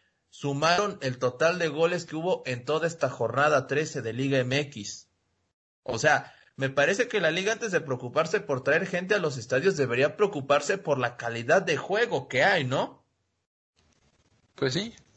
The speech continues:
Speaker 2: y, y bueno, es el mismo de comparación. El, yo creo que el problema, y ya lo veníamos diciendo desde hace mucho tiempo, incluso desde antes que, que empezara, empezáramos con estos podcasts, la me-, el nivel de mediocridad que se maneja en la Liga M X es increíble,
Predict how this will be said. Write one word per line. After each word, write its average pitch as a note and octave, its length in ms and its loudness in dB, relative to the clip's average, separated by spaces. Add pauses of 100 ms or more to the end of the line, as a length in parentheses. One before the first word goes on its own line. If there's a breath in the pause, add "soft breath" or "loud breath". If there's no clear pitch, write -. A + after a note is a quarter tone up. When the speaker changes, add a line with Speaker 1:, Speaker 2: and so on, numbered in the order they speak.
(160)
Speaker 2:
y, B2+ 380 -6 (640)
y B2 140 -8
bueno, B2 320 -2 (340)
es C3 240 -2
el B2 180 -2
mismo B2+ 260 0
de G#2+ 120 -2
comparación. G#2+ 760 -4
El, A2 180 -6
yo A#2 80 0
creo A#2+ 140 -2
que B2 100 -2
el A2+ 60 -4
problema, A2 460 0
y G2+ 220 -10
ya G2+ 60 -8
lo G2+ 100 -10
veníamos G#2+ 340 0
diciendo A2+ 320 -2
desde G2+ 160 -6
hace G#2+ 140 -8
mucho A#2 280 -4
tiempo, A2+ 400 -6 (1000 loud breath)
incluso A2+ 360 -2
desde G2+ 260 0
antes G#2+ 280 -2
que, F#2 500 -10
que - 140 -10
empezara, G#2 680 -4
empezáramos A2+ 500 -4
con A2 140 -8
estos - 200 -12
podcasts, - 580 -6 (1160 loud breath)
la C3 240 -4
me-, B2+ 200 -2
el B2+ 240 -4
nivel D3 220 2
de F#3 80 0
mediocridad A#2 600 -2
que A2+ 120 -8
se G#2+ 100 -10
maneja A2 360 -6
en A2 40 -4
la G#2 60 -6
Liga A2+ 180 -4
M A2 140 -4
X A2 300 -6
es A2 200 -8
increíble, A2 440 -6